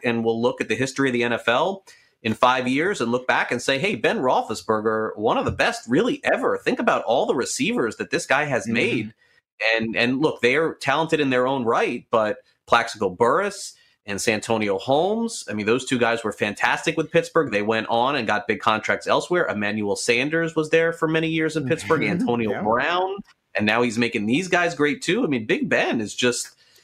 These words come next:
Speaker 2: He is.
Speaker 1: say what
Speaker 2: He's
Speaker 1: you
Speaker 2: great.
Speaker 1: want, but he, he's,
Speaker 2: Hall of
Speaker 1: he's
Speaker 2: Famer.
Speaker 1: really,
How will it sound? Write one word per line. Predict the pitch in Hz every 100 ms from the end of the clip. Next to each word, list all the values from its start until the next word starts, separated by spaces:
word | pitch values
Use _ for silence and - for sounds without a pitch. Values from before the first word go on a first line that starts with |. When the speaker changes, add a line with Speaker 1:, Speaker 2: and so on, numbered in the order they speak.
| - -
Speaker 2:
He | 123
is. | 247
Speaker 1:
say | 262
what | 370 -
Speaker 2:
He's |
Speaker 1:
you | 277
Speaker 2:
great. | 170
Speaker 1:
want, | 175 - - 101
but | 101 - _ _ -
he, | 127 170
he's, | 127 175 196
Speaker 2:
Hall | 127
of | 139
Speaker 1:
he's | 208 226
Speaker 2:
Famer. | 131
Speaker 1:
really, | 123 170 208 208